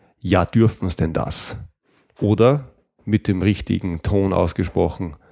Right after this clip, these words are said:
Ja, dürfen's denn das? Das ist ein in Österreich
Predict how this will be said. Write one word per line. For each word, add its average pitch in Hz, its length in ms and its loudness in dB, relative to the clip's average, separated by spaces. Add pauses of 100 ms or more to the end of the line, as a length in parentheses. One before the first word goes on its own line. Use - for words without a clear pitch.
(380)
Ja, 127 200 4
dürfen's 123 760 0
denn 117 280 0
das? 113 680 0 (640)
Das 147 300 2
ist 123 200 0
ein 101 160 2
in 101 160 -4
Österreich 90 800 0